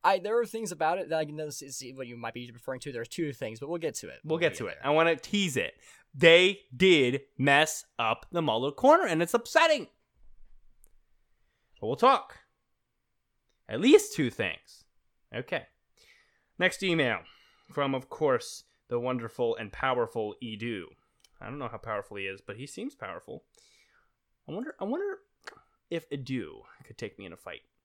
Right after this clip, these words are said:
Speaker 2: Um, let's see. Well, I mean, we, a live chat is rating this. Well, this one guy is rating the track Electron Expressway as a three out of ten. So <laughs> we'll get there. That'll be,
Speaker 1: Hmm.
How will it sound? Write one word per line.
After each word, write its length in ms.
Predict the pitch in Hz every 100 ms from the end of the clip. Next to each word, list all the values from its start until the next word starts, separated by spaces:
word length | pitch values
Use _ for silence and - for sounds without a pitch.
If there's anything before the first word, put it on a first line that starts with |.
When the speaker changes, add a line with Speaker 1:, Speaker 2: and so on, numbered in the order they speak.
| _ _
Speaker 2:
Um, 520 | 117 127 123 117 110 - _ _ _ _ _ _ _ _ _ _ _
let's 220 | 120 -
see. 220 | - 87 _ _ _ _ _ -
Well, 240 | 165 175 160
I 60 |
mean, 200 | 175 170
we, 120 | 170 -
a 100 | 151
live 220 | 175 170
chat 220 | 180 147
is 180 | 127 123
rating 340 | 131 143 127
this. 180 | 120 -
Well, 160 | 117 110
this 180 | 110 -
one 160 | 131
guy 160 | 110 98
is 120 | 98
rating 340 | 107 104 98 92
the 80 | -
track 540 | - 113 110 - - -
Electron 360 | 104 101 107 98
Expressway 640 | - 110 - 107 98 95
as 140 | 95
a 220 | 98 90 90 _ _ _ _
three 240 | - 117 113
out 120 | 98
of 80 | 92
ten. 340 | - 110 95
So 260 | 90 117 113
<laughs> 40 |
we'll 100 | 131
get 340 | 123 - - -
there. 240 | 104 92
That'll 180 | 92 95
be, 260 | 92 87 - _
Speaker 1:
Hmm. 260 | 160 202